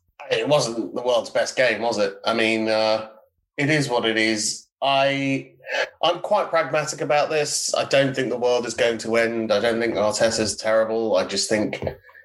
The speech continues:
it's gonna take us a bit of time to get into this. We, we lost one nil. We could have, I, if that was two seasons ago, four seasons ago, we'd have probably lost that four or five nil for no reason. Um, and the other thing is,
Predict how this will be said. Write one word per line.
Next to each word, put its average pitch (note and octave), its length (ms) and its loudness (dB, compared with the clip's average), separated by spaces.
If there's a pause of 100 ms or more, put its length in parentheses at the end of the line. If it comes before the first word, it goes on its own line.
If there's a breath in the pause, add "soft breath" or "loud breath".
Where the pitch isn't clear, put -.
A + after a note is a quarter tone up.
(160 loud breath)
it's - 120 -2
gonna A2+ 200 0
take A2+ 160 2
us - 140 -8
a - 20 -10
bit B2+ 140 0
of A#2+ 80 -8
time A#2 240 0
to G2+ 80 -8
get G#2+ 120 2
into A2+ 200 -2
this. - 180 0
We, A#2 260 0
we C#3+ 140 0
lost C3+ 260 0
one C3 220 0
nil. D3 320 0
We A2+ 200 -4
could E3 200 0
have, C3+ 220 -2 (840 soft breath)
I, B2+ 120 4
if C3 200 -2
that C#3 140 4
was - 340 -4
two D#3+ 240 2
seasons C3 380 0
ago, B2+ 260 2
four C3 260 -2
seasons A#2 360 -2
ago, A#2 200 4
we'd A2 100 0
have A2 100 -4
probably A2 240 -2
lost A2 220 0
that G#2 180 2
four G#2 200 0
or G2 60 -2
five G2 260 2
nil G2 160 -2
for G2 120 -6
no F#2+ 180 2
reason. F#2 340 0 (840 loud breath)
Um, A2 580 0 (380)
and C#3 100 0
the E3 80 4
other D4 140 2
thing G#2+ 200 -4
is, - 640 0